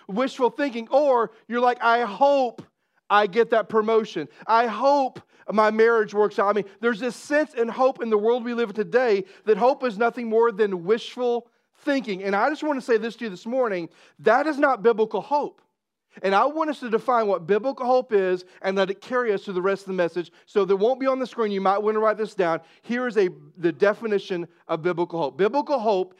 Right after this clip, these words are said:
is the expectation and the certainty that God will deliver on his word. That's biblical hope. Are you with me on that? Biblical hope is that an, an expectation and a certainty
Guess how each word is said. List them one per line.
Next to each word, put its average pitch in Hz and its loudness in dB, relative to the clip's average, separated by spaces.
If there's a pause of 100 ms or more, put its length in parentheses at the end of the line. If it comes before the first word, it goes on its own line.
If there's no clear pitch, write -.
(160)
is 220 -2
the 208 -6
expectation 220 0 (1400)
and 226 0
the 220 2
certainty 190 -4 (720)
that 160 -8
God 214 2
will 190 -4
deliver 160 -4
on 151 -8
his 147 -12
word. 104 -14 (960)
That's 202 0
biblical 185 0
hope. 147 -6
Are 127 -6
you 170 -4
with 214 2
me 233 0
on 226 0
that? 226 0 (200)
Biblical 269 4
hope 254 4
is 233 2 (200)
that 208 4
an, 202 0
an 202 0
expectation 208 0 (440)
and 208 2
a 202 -2
certainty 202 -4